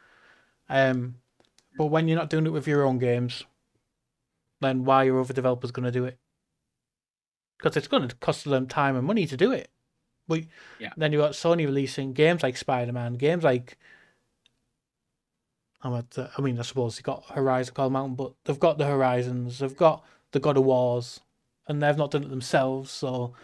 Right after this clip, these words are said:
Speaker 1: why are other developers gonna say, "Actually, we're gonna do that as well"?
Speaker 2: And on top of that, like you say, it's money that they, they're gonna have to spend.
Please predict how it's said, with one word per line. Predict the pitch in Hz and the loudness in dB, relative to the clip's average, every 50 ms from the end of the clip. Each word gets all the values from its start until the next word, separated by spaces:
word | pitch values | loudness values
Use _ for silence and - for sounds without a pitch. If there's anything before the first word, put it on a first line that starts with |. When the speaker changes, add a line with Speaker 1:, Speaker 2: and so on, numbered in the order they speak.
| - - - _ _ _ | -20 -20 -20 _ _ _
Speaker 1:
why | - 147 147 | 4 6 6
are | 143 139 | 6 4
other | 139 143 | 2 0
developers | 139 143 135 131 127 127 127 | 0 2 2 2 2 0 -2
gonna | 127 131 127 120 | -4 -4 -4 -4
say, | 123 139 | -4 -4
"Actually, | 139 135 - - 135 | -6 -6 -4 -4 -4
we're | 123 131 143 139 | -2 -2 -2 -2
gonna | 135 139 123 113 | -2 -4 -4 -4
do | 107 120 117 | -4 -6 -6
that | 120 123 | -6 -10
as | 135 120 - | -12 -12 -12
well"? | 135 127 127 120 123 _ _ _ - _ _ _ _ _ _ _ _ _ _ _ _ _ _ _ _ _ _ _ _ _ _ _ _ - | -10 -10 -10 -10 -14 _ _ _ -20 _ _ _ _ _ _ _ _ _ _ _ _ _ _ _ _ _ _ _ _ _ _ _ _ -12
Speaker 2:
And | 151 147 | -10 -8
on | 139 139 | -8 -8
top | 135 - - 165 156 - - | -8 -6 -6 -6 -6 -4 -6
of | 175 156 143 | -6 -4 -2
that, | 143 147 175 196 190 - _ _ - | -2 -2 -2 -2 -4 -6 _ _ -8
like | - 139 135 | -6 -4 -4
you | 131 131 | -4 -4
say, | 127 - 175 160 139 127 120 - - | -4 -4 -4 -4 -4 -6 -8 -8 -6
it's | - 139 139 - - - - - - | -4 -4 -4 -4 -6 -8 -8 -8 -4
money | 127 139 143 147 156 170 175 147 123 135 170 208 - - _ _ _ _ _ _ - | 0 0 2 2 2 0 0 -2 -2 -2 -4 -4 -6 -10 _ _ _ _ _ _ -10
that | - 139 131 | -10 -8 -6
they, | 139 135 135 135 131 | -6 -6 -6 -6 -6
they're | 131 131 139 135 135 | -4 -2 -2 -2 -2
gonna | 123 139 127 120 | -2 -2 -4 -4
have | 117 131 127 123 - | -4 -4 -6 -8 -8
to | - 120 | -8 -8
spend. | - - - 127 104 107 131 175 185 | -8 -8 -8 -8 -8 -6 -6 -6 -6